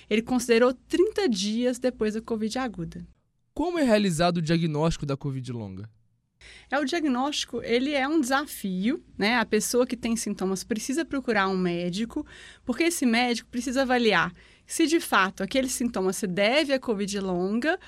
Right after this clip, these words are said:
Speaker 1: ou outra condição de saúde, que é um aspecto essencial, precisa primeiro excluir outras condições. Por exemplo, a fadiga que eu te falei, né, que é o cansaço. Às vezes, a pessoa pode ter uma anemia não diagnosticada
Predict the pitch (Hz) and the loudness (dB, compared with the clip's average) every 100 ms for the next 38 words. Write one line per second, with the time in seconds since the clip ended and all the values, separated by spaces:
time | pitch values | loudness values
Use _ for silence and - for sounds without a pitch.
0 | - - _ 247 302 349 - 330 392 403 | -20 -20 _ 2 4 2 2 2 4 2
1 | 349 339 320 294 - 285 285 330 330 233 | -2 0 0 -2 -2 -2 -2 -2 0 0
2 | 185 185 254 247 233 240 - 233 233 - | -2 -4 -2 0 0 -2 -2 -2 -2 -6
3 | 277 - - _ - 330 - 381 381 - | -8 -10 -20 _ 4 4 6 4 4 4
4 | 359 208 180 214 - 233 254 277 247 262 | 6 6 4 -2 -2 -2 0 4 4 2
5 | - - 311 285 311 359 330 349 330 - | 0 -2 0 2 4 4 0 -2 -4 2
6 | 339 339 185 185 - 320 311 220 175 196 | 2 2 0 -2 2 2 4 2 0 -2
7 | 190 254 226 214 226 226 226 - 254 233 | 2 4 4 0 -2 -4 -4 -4 0 0
8 | 170 175 254 277 196 185 - 202 - 220 | 0 0 -2 0 -2 -2 -4 -6 0 6
9 | 202 185 - - - - - - 269 208 | 6 4 -8 -14 -20 -18 -6 0 2 2
10 | 240 330 285 269 262 - 269 262 285 262 | 0 0 0 0 0 0 -2 0 -2 -2
11 | 285 294 285 247 233 302 330 214 196 269 | 0 2 2 2 2 2 2 2 2 2
12 | 330 254 226 214 202 - 254 285 285 190 | 2 2 0 -2 -2 -4 0 2 2 -2